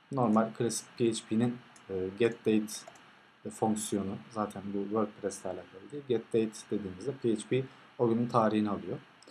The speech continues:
E, today, e, e, değişkenine atamış bunu. Ondan sonra az önceki gibi date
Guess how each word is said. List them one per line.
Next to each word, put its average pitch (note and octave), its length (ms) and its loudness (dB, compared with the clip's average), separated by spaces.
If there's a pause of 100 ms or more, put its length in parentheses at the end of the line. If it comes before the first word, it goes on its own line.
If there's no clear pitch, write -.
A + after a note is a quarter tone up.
(280)
E, G#2 380 2 (180)
today, C#3 280 6
e, - 960 -6
e, G2+ 580 -2
değişkenine G#2+ 580 0 (340)
atamış A#2 380 0
bunu. G2 220 -8 (800)
Ondan C#3 340 4
sonra B2 260 6
az C3 180 4
önceki B2+ 340 2
gibi G2+ 140 0
date B2+ 260 4